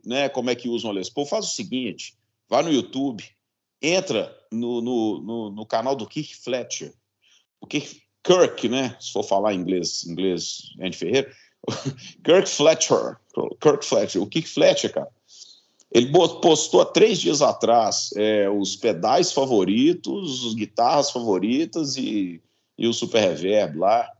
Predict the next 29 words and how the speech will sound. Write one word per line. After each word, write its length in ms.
E 60
a 40
primeira 380
guitarra 340
que 80
ele 100
pega 240
é 40
uma 80
Les 280
Paul, 460
aí 180
você 120
vai 180
ver 100
o 60
cara, 240
aí 100
você 140
vai 140
ver 100
o 60
cara 260
tirar 320
som 580
de 140
guitarra, 640
tocar 760
guitarra, 880